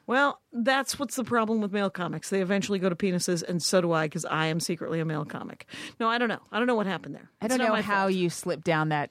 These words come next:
Speaker 2: horrible slope, and you've, you've landed in a ravine, and you need help up. Um,
Speaker 1: Thank you for your help. <laughs> Here's, here's a, here's a, a rumor I heard the
Speaker 2: Yeah.
Speaker 1: other day,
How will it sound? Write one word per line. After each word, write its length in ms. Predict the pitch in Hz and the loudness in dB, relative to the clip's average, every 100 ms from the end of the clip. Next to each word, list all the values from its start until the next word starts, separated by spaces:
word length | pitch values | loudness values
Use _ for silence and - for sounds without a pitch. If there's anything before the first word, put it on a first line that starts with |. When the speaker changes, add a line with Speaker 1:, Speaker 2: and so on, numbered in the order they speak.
| - | -6
Speaker 2:
horrible 380 | - 165 151 151 | 0 2 2 0
slope, 480 | - 165 151 160 - 170 - | -2 0 2 0 -4 -6 -2
and 140 | 170 | 0
you've, 180 | 170 - | 0 -2
you've 220 | 208 185 196 | -4 -2 0
landed 400 | 214 220 208 196 | 0 2 2 2
in 100 | 190 | 2
a 80 | |
ravine, 480 | 175 175 180 185 185 | 0 0 2 2 2
and 160 | 180 175 | 2 2
you 60 | 170 | 0
need 220 | 175 175 | 0 0
help 280 | 185 165 - | 0 0 0
up. 360 | 147 135 - - - _ - | -2 -2 -4 -6 -10 _ -4
Um, 460 | 160 156 156 156 - _ _ _ - - _ _ | 0 0 0 -2 -6 _ _ _ -20 -20 _ _
Speaker 1:
Thank 220 | 240 202 190 | 0 0 0
you 80 | |
for 120 | 190 190 | -4 -6
your 120 | 160 | -6
help. 180 | - _ 539 554 508 - 294 254 | -10 _ -8 -4 -4 -4 -8 -6
<laughs> 580 | - 427 339 440 - - - - - - - | -2 0 0 -2 -4 -10 -20 -14 -14 -14 -4
Here's, 260 | 330 320 | 0 0
here's 340 | 285 285 339 262 | 0 0 2 2
a, 220 | 247 208 | 2 2
here's 280 | 226 277 233 | 2 2 2
a, 160 | 220 190 | 2 2
a 120 | 190 196 | 0 0
rumor 400 | 196 240 202 175 | 0 2 2 2
I 180 | 311 381 | 0 0
heard 320 | 185 175 - _ 196 | -2 -4 -6 _ 0
the 80 | |
Speaker 2:
Yeah. 140 | 202 156 | 2 2
Speaker 1:
other 80 | 165 | 2
day, 300 | 170 170 | 0 -2